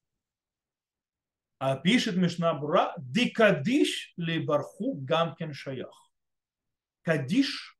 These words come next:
относится к барху. Так как кадиш относится к барху, благословить, то есть это, поэтому нельзя их разрывать. Даже для воз-, для того, чтобы наложить тфилин. То бишь, есть связь.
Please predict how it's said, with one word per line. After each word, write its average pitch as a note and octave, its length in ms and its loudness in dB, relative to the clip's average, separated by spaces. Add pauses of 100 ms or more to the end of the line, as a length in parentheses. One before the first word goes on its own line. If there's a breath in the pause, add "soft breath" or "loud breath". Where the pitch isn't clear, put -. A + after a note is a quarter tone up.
(240)
относится D3 680 -8
к C3+ 80 -10
барху. B2+ 500 -12 (1900)
Так G3 200 4
как F3 140 4
кадиш D#3+ 320 0
относится D3 320 -8
к C3 80 -10
барху, - 460 -10 (220)
благословить, D3 480 -2
то D3 60 -6
есть B2+ 100 -6
это, G3 200 -2
поэтому E3+ 320 0
нельзя D#3 280 0
их D3+ 100 -2
разрывать. C3+ 500 -8 (380)
Даже C4+ 560 6 (360)
для D#3 160 0
воз-, C#3+ 160 0
для D3 140 -4
того, D#3+ 200 2
чтобы D#3+ 160 -4
наложить B2 320 -6
тфилин. F#2+ 260 -18 (1700)
То F#3+ 240 10
бишь, - 420 2 (760)
есть B3 300 6
связь. - 500 2